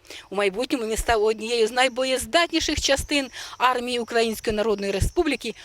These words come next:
полковником якої стає Євген Коновалець. Тоді у Києві влада мінялася чи не щодоби, чи не щомісяця, точніше, я б сказала.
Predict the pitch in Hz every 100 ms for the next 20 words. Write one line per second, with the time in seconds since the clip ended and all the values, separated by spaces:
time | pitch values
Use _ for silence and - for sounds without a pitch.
0 | - _ 349 349 320 370 302 240 233 220
1 | 247 415 415 349 - 254 294 269 220 190
2 | 247 277 226 214 202 175 165 - - -
3 | - - - - - - - - 392 330
4 | 392 320 - 339 311 269 269 254 247 247
5 | 269 254 233 240 233 240 233 - 240 226
6 | 208 240 214 - 220 240 277 269 294 -
7 | 254 247 254 - 240 220 226 214 - 226
8 | 226 202 190